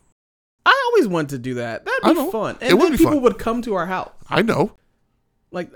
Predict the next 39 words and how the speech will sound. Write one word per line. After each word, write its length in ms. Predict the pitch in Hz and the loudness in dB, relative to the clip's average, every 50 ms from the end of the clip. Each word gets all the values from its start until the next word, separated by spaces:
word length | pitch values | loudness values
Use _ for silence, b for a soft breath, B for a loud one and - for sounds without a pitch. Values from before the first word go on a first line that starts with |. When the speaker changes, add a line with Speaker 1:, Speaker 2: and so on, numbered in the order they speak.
| - 139 | -12 -4
Speaker 1:
I 100 | - - | -2 -2
don't 160 | - 320 262 | -2 -2 -4
think 140 | - - 120 | -6 -8 -8
that's, 160 | 120 127 127 | -10 -10 -8
like, 180 | 127 120 117 117 | -8 -8 -6 -6
a 60 | 117 | -6
bad 320 | 110 107 117 120 127 139 | -6 -6 -4 -4 -4 -4
thing. 220 | 147 151 147 147 - | -4 -4 -6 -6 -8
Uh, 100 | 113 117 - _ _ _ _ _ _ - | -10 -12 -12 _ _ _ _ _ _ -10
it's 140 | 349 - | -2 0
only 160 | 392 320 302 240 | 0 0 0 -2
the 60 | 196 | -2
two 200 | - - 302 269 | 2 4 4 4
of 80 | 180 | 4
us. 100 | 156 151 | 2 0
We 80 | 165 214 | -2 -2
don't 120 | 240 240 | 0 0
have 120 | 240 226 - | 0 -2 0
kids. 420 | - 220 240 254 208 208 - - _ | -2 -2 -2 0 -4 -8 -12 -16 _
<laughs> 20 | _ _ _ | _ _ _
So 280 | - - - 208 208 180 - - 269 | -20 0 4 4 4 4 4 2 4
Speaker 2:
True. 180 | 220 160 139 107 B B B B B B | 6 6 4 4 B B B B B B
Speaker 1:
I 60 | B - | B 0
always 300 | 156 202 233 262 233 202 | 0 2 2 0 -2 -2
want 160 | 220 226 214 | -4 -4 -4
to 80 | 208 | -6
be 160 | 185 175 185 175 | -6 -6 -4 -4
that 200 | 160 143 131 143 | -4 -4 -4 -4
house. 440 | 147 101 - - - - - - - - _ _ _ _ _ | -6 -8 -8 -12 -16 -20 -20 -20 -20 -20 _ _ _ _ _
Speaker 2:
Oh, 80 | - 135 | -8 -4
that 220 | 131 131 135 147 | -2 2 2 2
is, 100 | 151 - | 0 0
that 160 | - - 135 | -4 -4 -2
would 80 | 131 131 | -2 -2
be 60 | 120 | -2
nice 160 | 117 107 - | -4 -6 -8
to 60 | - 101 | -10 -12
be 60 | 98 | -10
that. 220 | 98 98 92 - | -8 -10 -10 -10